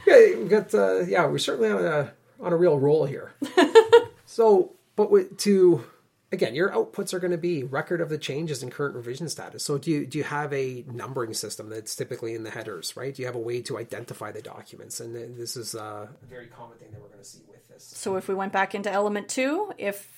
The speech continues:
Speaker 2: like, there was, like you said, there was a header involved, we would look for the header. On your element two stuff, you could provide us that. And if it's being updated according to this,
Speaker 1: Mm.
Speaker 2: that's a reasonable piece of evidence. One choice. There's other choices, but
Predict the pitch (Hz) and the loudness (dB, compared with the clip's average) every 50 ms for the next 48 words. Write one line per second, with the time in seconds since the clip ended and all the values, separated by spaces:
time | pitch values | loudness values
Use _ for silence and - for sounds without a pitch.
0 | - - 208 208 202 - 202 190 220 208 202 202 196 190 185 - - - 208 202 | -8 -4 -4 -4 -4 -8 -6 -4 -2 -2 -2 -2 -4 -6 -8 -10 -6 -6 -6 -6
1 | 208 202 - 202 214 226 262 269 196 196 190 190 - 214 214 226 247 254 254 262 | -6 -6 -4 -2 -2 -2 -2 -4 -6 -6 -6 -4 -2 -2 0 0 0 -2 -2 -4
2 | 262 254 254 262 302 392 392 - - 226 214 208 196 196 185 180 180 190 - - | -2 -2 -2 0 -2 -4 -6 -8 -8 -6 -4 -2 -2 -4 -4 -4 -4 -4 -6 -8
3 | - 185 185 - - - 190 - - - _ _ - - - 185 185 175 160 185 | -8 -8 -6 -6 -6 -6 -6 -6 -8 -10 _ _ -16 -12 -10 -10 -8 -6 -4 -4
4 | 180 180 180 175 - - - 233 240 - - 240 254 247 - 220 208 - - - | -4 -4 -6 -8 -10 -8 -8 -8 -6 -2 -2 -2 -2 -2 -4 -10 -10 -10 -12 -12
5 | - 175 180 - 180 180 185 - - - - - - - - - 202 196 196 196 | -10 -6 -4 -4 -4 -4 -6 -6 -4 -2 -2 -2 -2 -4 -8 -10 -10 -10 -10 -10
6 | - 208 202 - - 202 190 190 185 185 185 - 190 190 185 180 180 175 175 - | -10 -10 -10 -10 -10 -10 -8 -6 -6 -6 -6 -8 -8 -8 -6 -8 -8 -8 -8 -10
7 | 180 180 175 180 175 - 202 240 381 392 - - - _ _ _ _ - 165 160 | -10 -10 -10 -12 -12 -10 -8 -8 -8 -8 -10 -16 -20 _ _ _ _ -20 -20 -20
8 | - _ _ _ - 247 240 240 - - - - - _ _ _ _ - 196 190 | -20 _ _ _ 0 0 0 0 -2 -10 -14 -16 -16 _ _ _ _ -10 -10 -8
9 | 185 185 175 - 185 185 180 - - 196 185 - 202 185 180 175 185 220 254 - | -8 -8 -8 -8 -8 -8 -10 -10 -10 -12 -12 -10 -8 -6 -6 -6 -6 -6 -8 -8
10 | - 226 254 285 269 233 233 - 180 175 214 330 - - - - 226 208 226 220 | -6 -2 2 2 2 2 2 0 0 -2 -2 -2 -6 -8 -8 -6 -4 0 0 0
11 | 202 180 - - 175 180 - - 370 381 - - - - - | -2 -2 -4 -4 -6 -6 -6 -10 -12 -12 -14 -14 -16 -16 -16